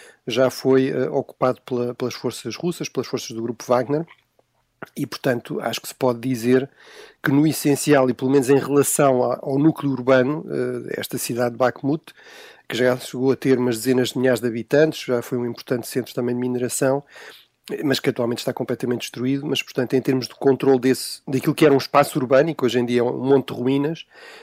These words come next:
eh, realmente são os russos, eh, que controlam essa, essa cidade, o espaço da, da antiga cidade de Bakhmut, que agora é uma cidade fantasma, eh, e, portanto, esse, esse ponto, desse ponto de vista a questão está,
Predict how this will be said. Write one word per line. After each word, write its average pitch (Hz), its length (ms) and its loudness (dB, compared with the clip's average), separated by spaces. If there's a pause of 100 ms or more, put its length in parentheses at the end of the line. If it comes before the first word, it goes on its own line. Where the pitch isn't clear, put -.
(100)
eh, 139 300 6
realmente 143 420 2
são 156 200 4
os 143 100 -2
russos, - 460 -4 (420)
eh, 139 120 2
que 139 120 -12
controlam 127 720 2
essa, 123 460 -4
essa 117 240 -4
cidade, 156 400 0
o 139 40 -8
espaço - 460 -2
da, 120 220 -6
da 123 160 -6
antiga 123 260 -6
cidade 123 320 -2
de 117 80 -14
Bakhmut, 139 500 -4 (840)
que 131 80 -2
agora 127 180 0
é - 20 0
uma 123 220 -2
cidade 120 300 -4
fantasma, 139 580 -2 (480)
eh, 147 200 4
e, 151 100 -4
portanto, 139 300 2
esse, 170 200 4
esse 185 220 4
ponto, 175 340 0
desse 151 180 2
ponto 151 220 2
de - 60 -8
vista 165 180 -2
a 151 60 0
questão - 160 -4
está, 151 200 -2